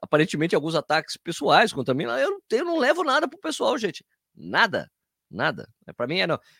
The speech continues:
mudou, vai publicar resultado, volta a correr, não tem problema nenhum, beleza?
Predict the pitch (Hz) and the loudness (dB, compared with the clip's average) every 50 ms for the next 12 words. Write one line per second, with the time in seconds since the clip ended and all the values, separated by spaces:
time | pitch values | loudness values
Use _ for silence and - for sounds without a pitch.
0 | _ _ _ - 160 180 220 214 233 269 269 240 147 - - _ - - _ _ | _ _ _ -8 -4 -2 -2 2 6 8 8 8 6 4 -4 _ -20 -20 _ _
1 | - - 233 - 214 196 190 - 190 185 185 - 269 247 277 294 - _ _ 269 | -4 -4 -4 -2 -4 -6 -2 0 0 0 0 -2 -4 -4 -6 -8 -18 _ _ -6
2 | 277 - - - - 208 208 214 339 - _ _ - 208 247 220 190 196 202 208 | -6 -6 -4 -2 -2 -2 0 -2 -4 -8 _ _ -4 -2 0 0 0 0 0 -2
3 | 196 165 160 - _ _ _ 135 160 220 214 | -2 -4 -6 -8 _ _ _ -2 -2 -2 -2